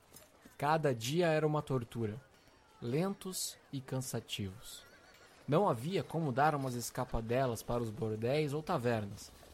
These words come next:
nem trocar algumas ideias com os vizinhos distantes, ou se planejar para os dias quentes. Todos os dias tinha que responder perguntas de inspeção constantemente, estar nos lugares certos e horas certas, além de haver uma hierarquia agora.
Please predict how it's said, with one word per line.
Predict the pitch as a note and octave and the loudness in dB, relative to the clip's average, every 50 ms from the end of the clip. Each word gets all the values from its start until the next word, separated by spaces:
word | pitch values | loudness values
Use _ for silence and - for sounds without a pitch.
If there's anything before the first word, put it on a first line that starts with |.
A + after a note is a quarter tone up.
| - - | -6 -2
nem | C#3+ D3+ D#3 F3 G#3+ B3 B3 | 0 2 2 2 2 0 0
trocar | - A#3+ G3 D#3+ - - E3+ F3+ F3 | 2 2 2 2 2 0 0 2 4
algumas | E3 D3 C#3 D#3+ F#3 F#3+ F3+ D3+ | 4 2 2 0 -2 -2 -2 -2
ideias | D3+ C3+ C3 C#3+ D#3+ F3 D3 B2+ A2+ | -2 0 2 2 4 4 2 0 -2
com | - - C#3 C3+ | -4 -4 -2 -2
os | C3+ A#2+ A2+ | -2 -2 -2
vizinhos | B2 B2 A2+ A2+ B2+ C3 B2 A2 G#2+ | -2 -4 -2 0 0 0 0 -2 -4
distantes, | A2 G#2 - - B2 A#2+ A2 G2+ - - - - - - - - - - - - - | -6 -8 -6 -4 -2 -2 -2 -4 -8 -10 -12 -14 -16 -20 -20 -20 -20 -20 -20 -6 0
ou | - D#3+ F3+ | 2 2 2
se | G3 - - G3 | 0 -2 -4 -6
planejar | E3 - D#3+ E3 E3+ F3 D#3+ C#3 A#2 A#2 B2 C3 C3 C3 | -4 0 2 2 2 2 2 0 0 0 0 0 0 -2
para | - C#3 C3+ C3 | -2 -2 -2 -2
os | B2+ A#2 | -2 -2
dias | A#2+ B2+ C3+ C3+ - | 0 0 0 0 -2
quentes. | - - A2 A2+ G#2+ - - - - - - - - - - - - | -6 -8 -8 -8 -8 -10 -12 -12 -12 -14 -16 -20 -20 -20 -20 -8 -2
Todos | - D#3+ F3 G3+ A3 G#3 G#3 F#3 E3 | 2 4 6 6 4 4 2 0 0
os | E3 D3+ B2+ A2+ | 0 0 -2 -2
dias | A#2+ C3 E3 F#3 F#3 D#3+ - | -4 -4 -2 0 0 -2 -2
tinha | - - - F3 G3 G3 | -4 -2 -2 -2 -2 -2
que | - D#3 | 0 0
responder | D#3 D#3+ D#3 D3+ - - C#3+ C3 C3+ D3+ E3+ D#3+ | 0 0 0 -2 -4 -4 0 4 4 4 4 4
perguntas | - B2 G#2+ B2+ A#2+ C3+ D#3 F#3 F3 - D3 B2+ A2+ | 2 2 2 2 2 0 -2 -2 -2 -2 -4 -4 -2
de | B2+ | -2
inspeção | D3 E3 D#3+ - - C#3 B2+ - - D#3 D#3+ E3 E3 - | -2 -2 -4 -4 -4 -4 -4 -2 -2 -2 -4 -4 -4 -2
constantemente, | - E3 F#3+ G#3+ G#3+ - - F3 F3+ F3+ - D3+ B2+ A#2+ A2+ G#2+ G#2 - - - - - - - - - - - | -2 0 0 -2 -2 -2 -4 -4 -4 -4 -4 -2 -2 0 -2 -2 -6 -10 -16 -20 -20 -20 -20 -20 -20 -20 -10 -6
estar | A#2+ A#2 - - C#3+ C#3+ D#3 E3 D#3+ | -6 -6 -2 0 2 4 4 4 2
nos | D3+ C3 A#2+ | 0 0 -2
lugares | B2 A#2+ B2+ C3+ C3+ C3 B2 A2 | 0 2 2 4 4 4 2 0
certos | - - - C3+ C#3+ D3+ D#3 D3 C3+ - B2 A2 A2 | 0 0 2 4 4 6 4 4 2 -2 -4 0 4
e | B2+ | 6
horas | C3 C3 B2+ B2 A2 G2+ | 6 6 6 6 2 0
certas, | - - B2 B2+ C3 B2+ A2+ - A#2 G#2+ - - - - - - - _ - | 0 2 4 4 4 4 2 -2 -6 -8 -10 -12 -16 -20 -20 -20 -16 _ 4
além | C3+ C3 C3+ E3 G3+ | 4 4 6 4 2
de | F3+ E3 | 2 0
haver | C#3 A#2+ C#3 E3 F3+ F3 | 0 2 2 2 2 2
uma | E3 E3 E3 | 2 2 2
hierarquia | E3+ F#3 G3+ A3 G3 D#3+ - - - - G3 G3+ D#3+ A#2 | 2 2 4 4 2 2 -2 -8 -8 -2 0 2 2 2
agora. | A2+ G#2+ A#2 A2 G#2 G2 G2 F#2+ | 4 2 2 2 2 0 -4 -8